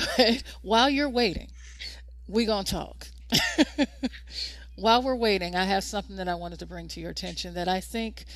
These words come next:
you know, you might not receive it well, but, you know, but this is what it is. And we have to be bold in those spaces. And I think so often we're so concerned about how people are going to, particularly men,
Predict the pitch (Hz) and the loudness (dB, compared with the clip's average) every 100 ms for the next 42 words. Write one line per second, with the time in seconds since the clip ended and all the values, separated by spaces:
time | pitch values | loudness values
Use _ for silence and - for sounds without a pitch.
0 | - - 214 196 196 214 233 226 220 208 | -12 -6 -2 -2 -2 0 2 2 -2 -2
1 | - 254 196 - 82 - - - - - | -2 -2 -2 -6 -8 -10 -14 -18 -16 -16
2 | - - - - 160 196 185 - 202 190 | -16 -16 -16 -10 0 2 2 -2 -2 0
3 | 175 175 175 208 - 208 196 185 175 214 | 0 -2 -4 -4 -4 -6 -4 -2 0 -2
4 | - - - - - - - 208 196 202 | -4 -8 -10 -12 -18 -18 0 4 4 2
5 | 240 269 254 214 214 185 208 262 202 170 | 0 0 -2 -6 -6 -4 -2 -2 -4 -6
6 | 160 - - - - 165 180 180 220 190 | -4 -4 -6 -8 -8 -6 -4 -4 -6 -6
7 | - 208 196 220 - 185 175 170 202 190 | -4 -4 -2 -4 -4 -10 -8 -6 -6 -6
8 | 180 - 202 214 190 175 170 170 - 196 | 0 0 0 -6 -4 -4 -2 -4 -4 -10
9 | 190 175 175 175 175 185 175 - - - | -10 -12 -10 -8 -6 -8 -8 -12 -14 -6
10 | 233 339 320 190 165 170 185 165 160 | 0 0 0 -4 -4 -6 -6 -6 -8